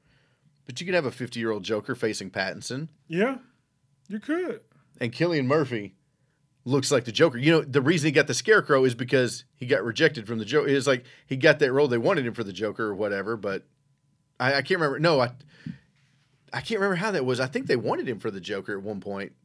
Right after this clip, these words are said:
Speaker 2: Mm.
Speaker 1: but then they tested him for Scarecrow and they loved him, and I can't remember how that works, but anyway, the, in the third movie, it was actually supposed to be Heath Ledger sitting up and, and putting everybody on trial.
Speaker 2: Right, that's
Speaker 1: So it was
Speaker 2: right.
Speaker 1: supposed to be the Joker there,
Speaker 2: That's
Speaker 1: and,
Speaker 2: right.
Speaker 1: and Cillian Murphy took that role, and I was like, "He's
Speaker 2: Right,
Speaker 1: perfect.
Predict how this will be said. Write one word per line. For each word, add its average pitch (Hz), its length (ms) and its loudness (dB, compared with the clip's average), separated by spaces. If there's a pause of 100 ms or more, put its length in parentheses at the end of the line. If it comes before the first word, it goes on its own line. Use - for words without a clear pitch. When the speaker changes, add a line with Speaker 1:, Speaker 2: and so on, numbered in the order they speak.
Speaker 2:
Mm. 220 220 6
Speaker 1:
but 131 120 0
then 135 100 2
they 123 100 2
tested 139 320 2
him 120 60 -2
for 123 100 -2
Scarecrow 139 480 0
and 110 80 -2
they 107 60 -4
loved 120 300 0
him, 110 180 -4
and 104 220 -10 (580)
I 110 100 -10
can't 127 160 -6
remember 113 160 -4
how 107 100 -2
that 107 100 -2
works, 127 200 -2
but 123 140 -4
anyway, 120 240 0
the, 110 200 -2
in 131 160 0
the 113 100 0
third 151 300 2
movie, 104 380 -4 (880)
it 131 80 0
was 120 120 0
actually 131 280 0
supposed 123 280 -4
to 107 40 -14
be 117 100 -4
Heath 110 240 -6
Ledger 107 500 -2 (380)
sitting 123 400 4
up 117 160 0
and, 110 220 -4
and 113 160 -8
putting 127 200 2
everybody 117 320 2
on 113 120 -2
trial. 120 360 2
Speaker 2:
Right, 185 380 10
that's 156 200 4
Speaker 1:
So 175 60 4
it - 20 8
was 180 40 10
Speaker 2:
right. - 60 -
Speaker 1:
supposed 143 140 8
to 131 40 0
be 127 60 0
the 107 60 -6
Joker 147 320 6
there, 120 120 4
Speaker 2:
That's - 140 6
Speaker 1:
and, 170 100 6
Speaker 2:
right. 165 160 6
Speaker 1:
and 120 80 -2
Cillian 127 300 2
Murphy 131 280 2
took 123 160 -4
that 123 140 2
role, 156 180 8
and 131 80 4
I 135 40 4
was 123 120 2
like, 120 140 0
"He's 110 180 -12
Speaker 2:
Right, 135 120 2
Speaker 1:
perfect. - 380 -2